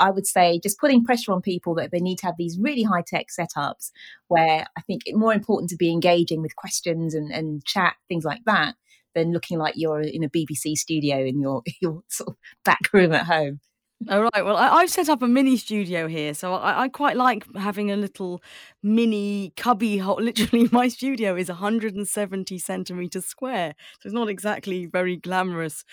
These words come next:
Speaker 2: and it consists of a sheet and some L E D lights that are kind of dodgily p-, propping, propped up on various ledges.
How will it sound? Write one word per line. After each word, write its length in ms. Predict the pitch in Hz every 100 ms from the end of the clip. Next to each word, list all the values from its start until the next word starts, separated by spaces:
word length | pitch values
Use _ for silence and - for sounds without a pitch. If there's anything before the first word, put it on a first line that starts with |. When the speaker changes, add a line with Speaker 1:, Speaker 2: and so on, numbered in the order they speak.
| - -
Speaker 2:
and 120 | 165
it 160 | 208 -
consists 400 | 196 - 208 208
of 80 | 185
a 60 |
sheet 580 | 190 - 277 220 - - - - - -
and 280 | 202 202 202
some 420 | - 202 202 -
L 160 | - 220
E 80 | 220
D 180 | 214 202
lights 360 | 208 190 - -
that 160 | 180
are 80 | 180
kind 220 | 175 190
of 160 | 185 - _ - - _ _ _ _ - 160
dodgily 500 | 226 226 214 208 208 190 - -
p-, 180 | 196 262 _ -
propping, 440 | 240 233 240 -
propped 340 | - 247 -
up 180 | 247 233
on 140 | 220 202
various 400 | 208 196 196 196
ledges. 560 | 208 214 165 156 -